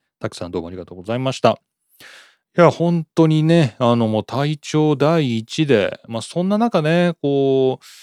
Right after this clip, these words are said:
まあ、自分のペースで聞けるっていうのは本当にありがたいですよね。なので、まあ、ぼちぼちやっていこうかと思いますので、よろしくお願いします。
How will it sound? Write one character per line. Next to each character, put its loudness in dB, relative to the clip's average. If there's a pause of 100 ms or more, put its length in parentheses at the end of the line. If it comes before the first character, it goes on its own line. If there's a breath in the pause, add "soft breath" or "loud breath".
(220 loud breath)
ま -8
あ、 -6
自 -2
分 -2
の -2
ペ 0
ー -2
ス -2
で 0
聞 -10
け 0
る 0
っ -8
て -8
い 0
う -2
の -6
は -6
本 -12
当 -6
に -4
あ -8
り -8
が -4
た -2
い -2
で -8
す -18
よ -20
ね。 -12 (100)
な -12
の -16
で、 -4
ま -8
あ、 -10
ぼ -4
ち -12
ぼ -14
ち -14
や -10
っ -16
て -12
い -8
こ -2
う -2
か -6
と -12
思 -6
い -4
ま -2
す -8
の -4
で、 -6
よ -6
ろ -10
し -14
く -10
お -6
願 -6
い -6
し -12
ま -2
す。 -12